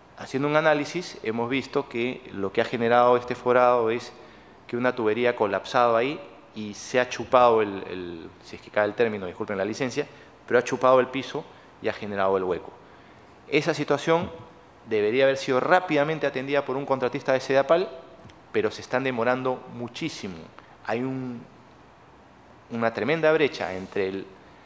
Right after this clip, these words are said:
lo que se pide por parte de sedapal y sus contratistas. Entonces,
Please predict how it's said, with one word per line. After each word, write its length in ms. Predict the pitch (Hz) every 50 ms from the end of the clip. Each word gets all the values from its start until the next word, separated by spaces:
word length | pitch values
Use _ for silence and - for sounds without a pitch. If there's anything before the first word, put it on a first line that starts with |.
| - - - - - -
lo 240 | 104 104 104 98 -
que 180 | - 104 95
se 340 | 95 - - - 95 95 92
pide 460 | - - - 180 180 165 156 139 123
por 200 | - - 110 -
parte 280 | - - 131 131 - 131
de 60 | 123
sedapal 420 | - - 117 110 98 - 139 143
y 40 | 127
sus 160 | 113 - 107
contratistas. 640 | - 107 104 104 104 104 104 131 120 - - 92 -
Entonces, 440 | 95 95 - 117 117 127 123 -